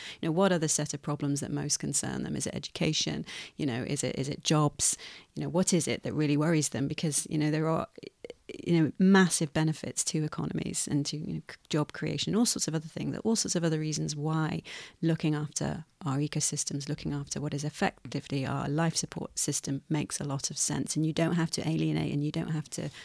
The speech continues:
you know, greenwash or be accused of greenwashing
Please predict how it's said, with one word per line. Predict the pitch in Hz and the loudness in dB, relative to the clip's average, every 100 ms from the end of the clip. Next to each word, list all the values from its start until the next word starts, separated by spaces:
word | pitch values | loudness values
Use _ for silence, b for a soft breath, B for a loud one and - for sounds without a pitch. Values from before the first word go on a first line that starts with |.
| B B | B B
you | 170 | 0
know, | 143 139 139 | 0 -4 -2
greenwash | 170 165 151 143 135 - 156 | 2 4 4 2 0 0 0
or | |
be | 156 | -2
accused | 156 165 156 165 | -2 0 0 0
of | 156 | 0
greenwashing | 160 151 147 - - | 2 2 0 -2 -6